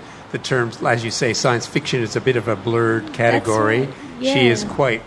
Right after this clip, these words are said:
Speaker 1: well known as a, as a writer.
Speaker 2: Yeah, as a
Speaker 1: Not a
Speaker 2: literary
Speaker 1: science,
Speaker 2: writer.
Speaker 1: yes, not a science fiction writer.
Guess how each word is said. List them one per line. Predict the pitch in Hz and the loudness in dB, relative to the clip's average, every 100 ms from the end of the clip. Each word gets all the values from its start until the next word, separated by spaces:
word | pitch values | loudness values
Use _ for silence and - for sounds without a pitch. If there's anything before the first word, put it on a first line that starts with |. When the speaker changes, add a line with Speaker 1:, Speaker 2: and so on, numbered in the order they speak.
| - | -4
Speaker 1:
well | 113 107 | 0 2
known | 104 110 110 | 0 -2 -2
as | 107 104 | -2 -2
a, | 107 104 107 - | 0 0 0 -4
as | 107 101 | -6 -4
a | |
writer. | 95 104 123 113 98 131 | -2 0 2 2 -2 -2
Speaker 2:
Yeah, | 254 277 294 | 0 2 4
as | 233 | 4
a | |
Speaker 1:
Not | 127 117 | 6 4
a | |
Speaker 2:
literary | - 285 214 | 4 4 2
Speaker 1:
science, | 226 247 - | 2 -2 -4
Speaker 2:
writer. | - | -2
Speaker 1:
yes, | - - - - | -2 -4 -8 -10
not | - 110 | -6 -4
a | |
science | 101 110 104 | -4 -4 -4
fiction | - - - | -8 -12 -6
writer. | 107 107 98 | -2 -2 -2